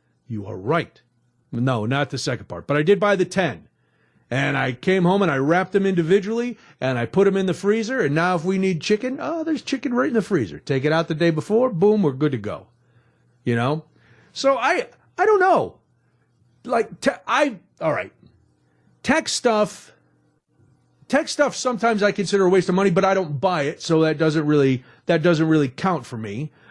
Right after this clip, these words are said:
Um, one of the suggestions was makeup. Ladies,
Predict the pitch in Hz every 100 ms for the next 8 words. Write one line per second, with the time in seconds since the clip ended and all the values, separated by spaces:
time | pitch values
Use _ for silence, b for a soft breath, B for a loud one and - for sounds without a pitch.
0 | 123 143 147 139 135 127 127 123 - _
1 | _ _ _ _ _ 214 165 208 226 226
2 | 180 - 208 170 208 190 156 139 151 190
3 | 190 220 254 _ _ 156 180 196 240 -